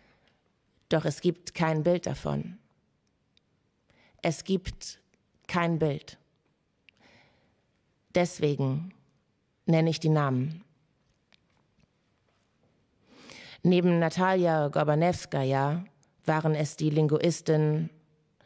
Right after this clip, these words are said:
Larissa Bogoraz, die Studentin Tatjana Bajewa,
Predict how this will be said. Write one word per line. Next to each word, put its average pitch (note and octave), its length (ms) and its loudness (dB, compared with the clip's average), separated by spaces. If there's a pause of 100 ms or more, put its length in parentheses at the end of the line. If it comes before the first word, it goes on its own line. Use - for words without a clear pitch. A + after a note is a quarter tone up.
(360)
Larissa D#3+ 580 2
Bogoraz, D3 680 -2 (640)
die E3+ 100 2
Studentin D#3 880 0 (160)
Tatjana D#3 580 0
Bajewa, C3+ 680 -2